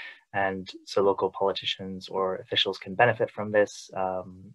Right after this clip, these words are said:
or find other sources of income, uh, from these projects. Um, and it doesn't help that, uh, these deals are often struck, um, directly between companies and, um,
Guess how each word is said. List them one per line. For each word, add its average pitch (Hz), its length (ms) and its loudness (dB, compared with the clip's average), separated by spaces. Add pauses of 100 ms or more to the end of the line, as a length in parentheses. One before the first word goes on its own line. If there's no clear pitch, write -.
(100)
or 110 140 -6
find 95 240 -6
other 92 160 -4
sources - 400 -8
of - 80 -8
income, 95 420 -8 (160)
uh, 92 140 -2
from 104 200 -2
these 95 140 -4
projects. 160 600 2 (500)
Um, 104 260 6
and 98 140 4
it 110 80 4
doesn't 107 220 2
help - 220 -4
that, 92 200 -6 (120)
uh, 95 240 2
these 95 160 -8
deals 98 260 -6
are 98 100 -2
often 95 260 -8
struck, - 320 0 (320)
um, 98 220 -2
directly 95 340 0
between 98 340 -8
companies 95 520 -10
and, 92 320 -4 (240)
um, 95 480 -4